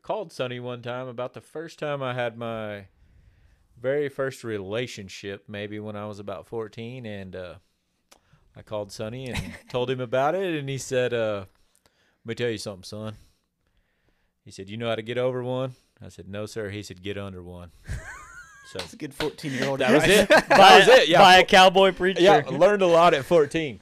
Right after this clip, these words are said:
Speaker 3: <laughs>
Speaker 1: So,
Speaker 3: Oh, what
Speaker 1: uh,
Speaker 3: a hoot, man. He is a hoot.
Speaker 1: Oh, God. So I'm not even gonna go into some other ones. I have some great ones. But,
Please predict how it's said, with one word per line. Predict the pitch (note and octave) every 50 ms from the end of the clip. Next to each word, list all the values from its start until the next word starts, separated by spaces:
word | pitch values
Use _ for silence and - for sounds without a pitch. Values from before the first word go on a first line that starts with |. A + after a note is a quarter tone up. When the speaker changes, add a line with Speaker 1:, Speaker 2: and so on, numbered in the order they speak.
| _ -
Speaker 3:
<laughs> | - A3 A3+ G3 - _
Speaker 1:
So, | - - D#3
Speaker 3:
Oh, | E3+ E3+ D#3+ - D#3+ D#3 D3+ D3+ D3 C#3+ C#3
what | C3+ B2+ B2
Speaker 1:
uh, | C#3
Speaker 3:
a | C3
hoot, | C#3 D3+ D3 D3+ D3+
man. | C#3+ C#3 C3
He | C#3 D#3+ F#3+
is | G#3 D#3+ B2
a | A#2+ G#2+
hoot. | G#2+ B2 C3+ B2 A2+ - -
Speaker 1:
Oh, | C3+ C#3+ D3
God. | A2 A2+ A2+ A2+ G#2 G2 F2+ F2+ _ _ _ _ _
So | _ - - A2+ A2 G#2+ G#2+ A2+ G#2+
I'm | A#2+ A#2+ B2 C3+ A#2+ A2 A2 _ _
not | - A2+ A2 A2 G#2
even | G#2+ G2
gonna | G2 G2+ F#2
go | F#2 F2+ G2+ F#2+ F#2+
into | F#2 F2+
some | - - F#2
other | F#2 F#2 F2+ F2+
ones. | F2+ F2+
I | F#2+ G2
have | F#2+ F#2
some | F#2+ _ _
great | - F#2 F#2 F#2 E2+
ones. | F2 F2+ F#2 F#2+
But, | G2+ G#2+ G#2+ G#2